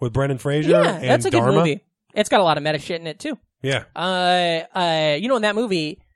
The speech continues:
Speaker 2: Brendan Fraser's character is Brendan Fraser's stunt double.
Speaker 1: Huh.
Speaker 2: In that movie, he's
Speaker 1: That's
Speaker 2: pl-,
Speaker 1: funny.
Speaker 2: the character he's playing is,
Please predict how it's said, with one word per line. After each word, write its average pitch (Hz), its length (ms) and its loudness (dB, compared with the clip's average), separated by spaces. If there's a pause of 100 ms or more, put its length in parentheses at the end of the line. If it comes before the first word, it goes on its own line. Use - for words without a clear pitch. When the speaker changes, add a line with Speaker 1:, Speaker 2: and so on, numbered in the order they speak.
(160)
Speaker 2:
Brendan 202 280 0
Fraser's 196 320 -2
character 190 440 0
is 165 440 -4
Brendan 175 340 -2
Fraser's 170 460 -2
stunt - 420 -6
double. 220 380 -2 (1300)
Speaker 1:
Huh. - 320 -2
Speaker 2:
In 247 120 6
that 247 140 4
movie, 226 320 4
he's 220 160 -2
Speaker 1:
That's 170 180 2
Speaker 2:
pl-, 226 80 0
Speaker 1:
funny. 139 200 0
Speaker 2:
the - 40 -6
character 226 220 0
he's 220 160 0
playing 208 340 0
is, 165 200 -8